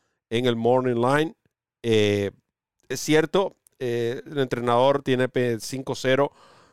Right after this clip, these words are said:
con ejemplares cuando les colocan los blinkers por vez primera. Pero ¿por qué no? Siempre hay una primera vez. Veintiuno por ciento, en cambio, cuando vienen a la segunda del ciclo, después de cuarenta y cinco a ciento ochenta días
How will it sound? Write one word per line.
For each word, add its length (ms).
con 220
ejemplares 480
cuando 220
les 100
colocan 400
los 100
blinkers 460
por 160
vez 140
primera. 480
Pero 180
¿por 140
qué 120
no? 160
Siempre 400
hay 80
una 160
primera 320
vez. 360
Veintiuno 480
por 140
ciento, 480
en 120
cambio, 380
cuando 220
vienen 260
a 60
la 80
segunda 480
del 100
ciclo, 520
después 500
de 160
cuarenta 340
y 40
cinco 300
a 20
ciento 260
ochenta 300
días 480